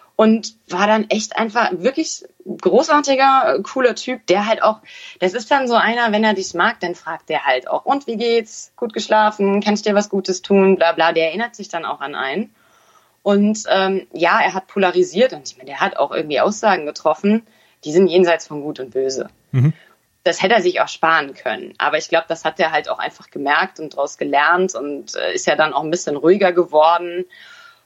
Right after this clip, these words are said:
Speaker 1: Und, ähm, wie er aber halt, das muss ich tatsächlich sagen, das war bei einigen so, bei, bei Harting halt fand ich's, ähm, faszinierend, wie der dann irgendwann diesen Wandel hinbekommen hat von „Ich polter durch die Gegend und, äh, brülle alles nieder“ zu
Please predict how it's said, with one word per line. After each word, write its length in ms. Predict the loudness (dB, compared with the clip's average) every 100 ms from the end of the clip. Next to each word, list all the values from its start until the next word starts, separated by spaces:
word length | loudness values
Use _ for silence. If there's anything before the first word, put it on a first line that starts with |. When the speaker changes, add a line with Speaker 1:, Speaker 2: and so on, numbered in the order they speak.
| -2
Speaker 1:
Und, 440 | 0 0 -4 -8 -2
ähm, 360 | 0 0 -4
wie 160 | -4 0
er 200 | 2 2
aber 260 | 2 2 2
halt, 240 | 0 -2 -18 _ _ _ _
das 160 | -4 2
muss 180 | 2 2
ich 100 | 0
tatsächlich 440 | -2 -2 -2 -2
sagen, 200 | 0 0
das 160 | -2 -2
war 140 | -2
bei 180 | 0 -2
einigen 380 | 0 2 4 4
so, 80 | 2 0 2
bei, 240 | 2 2 0
bei 240 | -2 -2 -4
Harting 640 | -2 -2 0 -4 -4 -12 -8
halt 260 | -4 -4 -2
fand 240 | -6 -4
ich's, 300 | -10 -14 -4
ähm, 400 | 0 0 -2 -10 _ -20 -20 -16
faszinierend, 920 | -4 -4 -2 2 6 6 4 2 -2 -10
wie 320 | -18 -6 0
der 160 | 2 4
dann 200 | 2 0 -4 -10 _
irgendwann 440 | 2 2 2 0 -2
diesen 240 | -6 -4
Wandel 280 | -2 0 0
hinbekommen 800 | 0 0 0 -2 -2 -2 -4 -4
hat 200 | -4 -4
von 440 | -4 -2 0 -4 -6
„Ich 320 | -6 -6 _
polter 400 | -2 0 0 0
durch 240 | 0 0
die 100 | -2
Gegend 540 | 2 4 4 2 0 0
und, 380 | -2 0 0 2
äh, 140 | 2
brülle 380 | 2 0 2 2
alles 300 | 2 0 2
nieder“ 400 | 2 2 2 0
zu 380 | -4 0 0